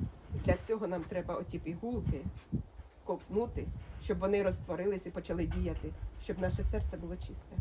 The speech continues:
А від цього думки. Фільтр, щоб промивати. А промивати фільтр тільки Словом Божим. Вірити, що Бог поряд з тими, коли ми йому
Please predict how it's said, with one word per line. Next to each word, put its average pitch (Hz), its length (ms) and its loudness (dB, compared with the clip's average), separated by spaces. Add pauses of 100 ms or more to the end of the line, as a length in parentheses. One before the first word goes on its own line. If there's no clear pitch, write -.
(840)
А 202 100 6
від 190 180 2
цього 196 280 2 (460)
думки. 170 400 6 (580)
Фільтр, 185 340 0
щоб - 200 -4
промивати. 160 520 0 (400)
А 185 100 4
промивати 170 520 6
фільтр 151 320 6 (200)
тільки 208 180 -4
Словом 175 360 -2
Божим. 170 360 -2 (2000)
Вірити, 285 340 10
що 233 200 8
Бог 208 300 6
поряд 190 360 8
з - 40 -10
тими, 196 340 4 (960)
коли 185 240 4
ми 165 140 4
йому 185 340 2